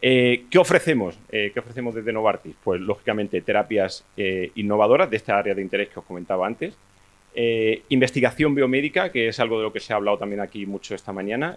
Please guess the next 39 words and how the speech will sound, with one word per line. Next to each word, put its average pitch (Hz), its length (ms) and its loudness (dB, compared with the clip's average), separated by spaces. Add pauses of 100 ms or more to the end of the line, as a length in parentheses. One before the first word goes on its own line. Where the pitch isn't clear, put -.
Eh, 90 520 -4
el 104 120 -2
año 113 200 0
pasado, 127 320 2
para 120 160 0
que 107 80 -2
os 104 60 2
hagáis 101 180 0
una 101 120 -6
idea, 110 360 0
eh, 98 100 -4
aquí 95 180 -6
en 104 60 -4
Novartis, 104 360 0
en 98 80 -6
España, 104 400 -6 (240)
puso 127 240 -2
en 110 60 -2
marcha 107 400 -2 (560)
doscientos 120 600 2
treinta 120 360 2
y 120 60 4
uno 117 100 4
ensayos 107 320 2
clínicos, 131 320 2
de - 20 2
los 110 120 2
cuales 107 220 0
ciento 117 320 2
doce 107 280 0
eran 98 240 -2
solamente 101 420 -2
en 90 80 -6
fase - 300 -2
uno 95 180 -4
y 90 60 -4
en 85 80 -10
fase 95 260 -6
dos. 156 220 -4